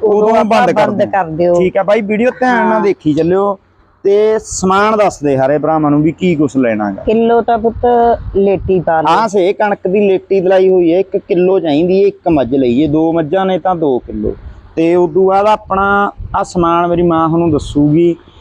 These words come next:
Speaker 2: ਸਾਰਾ। ਬਾਈ, ਇਹ ਸਮਾਨ ਲਿਆ ਕੇ ਉਦੋਂ ਬਾਅਦ ਇਕੱਠਾ ਕਰਕੇ ਮਿਕਸੀ 'ਚ ਅਸੀਂ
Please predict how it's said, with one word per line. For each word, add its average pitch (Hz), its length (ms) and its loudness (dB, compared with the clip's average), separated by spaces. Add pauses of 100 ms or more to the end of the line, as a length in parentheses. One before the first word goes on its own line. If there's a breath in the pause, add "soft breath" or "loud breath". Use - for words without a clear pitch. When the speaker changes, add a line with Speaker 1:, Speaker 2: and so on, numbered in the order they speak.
(240 soft breath)
Speaker 2:
ਸਾਰਾ। 151 480 -2
ਬਾਈ, 165 200 2
ਇਹ 196 100 2
ਸਮਾਨ 160 500 -2
ਲਿਆ 170 440 2
ਕੇ 165 400 0
ਉਦੋਂ 147 280 -2
ਬਾਅਦ 170 160 0
ਇਕੱਠਾ 160 480 -4
ਕਰਕੇ 156 400 -2
ਮਿਕਸੀ 160 480 0
'ਚ 180 120 0
ਅਸੀਂ 175 180 -2